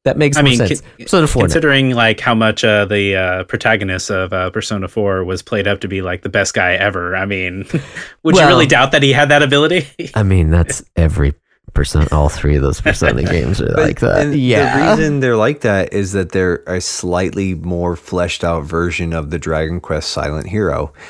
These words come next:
Speaker 3: Like,
Speaker 1: Yeah.
Speaker 3: these, these are just ciphers.
Speaker 1: In high
Speaker 3: They're,
Speaker 1: school.
Speaker 3: they're just
Speaker 1: Yeah.
Speaker 3: meant to make the, the player feel good about the
Speaker 1: In
Speaker 3: player.
Speaker 1: Persona four,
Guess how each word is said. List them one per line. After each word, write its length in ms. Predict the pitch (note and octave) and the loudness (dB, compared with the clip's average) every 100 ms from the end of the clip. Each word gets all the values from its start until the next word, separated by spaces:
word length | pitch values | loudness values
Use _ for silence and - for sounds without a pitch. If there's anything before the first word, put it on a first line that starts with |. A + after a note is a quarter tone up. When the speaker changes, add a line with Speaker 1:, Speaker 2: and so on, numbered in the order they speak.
| - - | -12 -2
Speaker 3:
Like, 300 | F2+ E2+ - | -2 -2 -2
Speaker 1:
Yeah. 240 | A2 E2+ F#2 | -2 -2 -4
Speaker 3:
these, 340 | A#2+ B2 C3+ C3 | -2 0 0 0
these 300 | B2+ C#3+ F#3 | 0 2 0
are 80 | |
just 200 | F3+ E3+ | 0 0
ciphers. 480 | - B2 D#3 E2 - | 2 0 0 -2 2
Speaker 1:
In 80 | C#3+ | 4
high 120 | G#2 G2 | 4 2
Speaker 3:
They're, 80 | |
Speaker 1:
school. 320 | A2+ - - - - _ | 0 -4 -8 -10 -14 _
Speaker 3:
they're 120 | A2+ | -4
just 300 | A2+ C#3+ C3 | 0 0 0
Speaker 1:
Yeah. 60 | A2+ | 0
Speaker 3:
meant 240 | G#2+ A#2 | 0 -2
to 100 | - | -2
make 340 | A2 G#2+ G2 - | -2 0 -2 -6
the, 320 | - A2 G#2 G2+ | -8 -4 -4 -4
the 180 | G2 | -6
player 540 | F2 - G#2 G#2+ F2 E2+ | -6 0 2 2 2 0
feel 720 | E2 - - - - G#2 G#2 | -4 -10 -14 -20 -6 -2 0
good 500 | F2 G2+ F2+ E2+ E2 G2 | 0 0 2 0 -2 -4
about 420 | F2 E2+ D2+ - | -2 -2 -4 -6
the 80 | - | 0
Speaker 1:
In 120 | F3 | 2
Speaker 3:
player. 120 | F#3+ | 4
Speaker 1:
Persona 320 | A3+ A#3 A3+ | 4 4 4
four, 460 | G#3 A3 G3+ C#3 - | 4 4 4 4 0